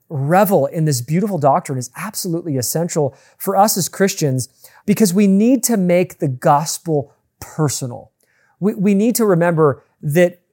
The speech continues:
the gospel is not just for the lost, it's also for the saved. Um, there's a great Dutch artist, you guys might know him as Rembrandt,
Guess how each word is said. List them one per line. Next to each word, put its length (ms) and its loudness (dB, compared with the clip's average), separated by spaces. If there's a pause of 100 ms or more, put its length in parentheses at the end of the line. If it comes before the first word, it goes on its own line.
the 140 2
gospel 480 2
is 180 -4
not 260 0
just 220 0
for 80 -8
the 100 0
lost, 360 2
it's 120 -14
also 280 -6
for 80 -10
the 80 -4
saved. 560 -2 (720)
Um, 440 2
there's 300 0
a 60 2
great 320 0
Dutch 280 4
artist, 320 2
you 60 -2
guys 240 4
might 160 -6
know 140 -2
him 160 -2
as 120 -4
Rembrandt, 600 0